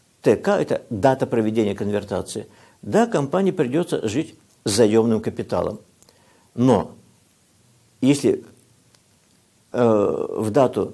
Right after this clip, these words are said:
Т К конвертация будет проведена, то в результате этой конвертации новых акций будет выпущено только пять миллионов штук.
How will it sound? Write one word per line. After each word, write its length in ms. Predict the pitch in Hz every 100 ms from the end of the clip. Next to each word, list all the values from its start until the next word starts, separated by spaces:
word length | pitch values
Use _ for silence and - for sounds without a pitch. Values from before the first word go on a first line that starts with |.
| -
Т 140 | 147 113
К 320 | 123 101 - -
конвертация 720 | 143 127 135 135 123 104 113
будет 280 | 107 107 95
проведена, 640 | 107 101 98 139 208 240 - _ _ _ _ -
то 180 | 110
в 80 | 104
результате 560 | 117 117 139 120 98 95 _ _ _ -
этой 200 | 123 110
конвертации 760 | 113 101 101 185 196 - - -
новых 420 | 107 135 196 190 -
акций 360 | 113 101 -
будет 360 | 110 110 98 -
выпущено 420 | 143 175 165 147 - _ _
только 320 | - 170 170 160
пять 320 | - 107 107
миллионов 480 | 120 101 92 95 -
штук. 240 | -